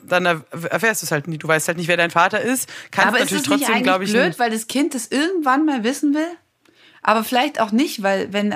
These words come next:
Speaker 2: wenn einer da fünfzigtausend Spermien rausballert, dann, aber dann hast du vielleicht ja potenziell fünfzigtausend Halbgeschwister.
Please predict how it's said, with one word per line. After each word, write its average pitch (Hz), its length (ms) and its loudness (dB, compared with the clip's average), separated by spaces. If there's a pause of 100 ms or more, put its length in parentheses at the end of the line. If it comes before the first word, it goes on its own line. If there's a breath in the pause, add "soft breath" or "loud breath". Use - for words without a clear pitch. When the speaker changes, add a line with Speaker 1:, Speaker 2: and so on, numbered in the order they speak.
Speaker 2:
wenn 196 160 0
einer 220 280 2
da 214 180 2
fünfzigtausend 220 640 -2
Spermien 269 400 2
rausballert, 190 680 0 (420 loud breath)
dann, 202 160 -4
aber 202 140 2
dann 208 140 -2
hast 247 180 0
du 254 60 -6
vielleicht 240 260 -2
ja 240 120 2
potenziell 240 640 0
fünfzigtausend 226 880 -4
Halbgeschwister. 160 880 -4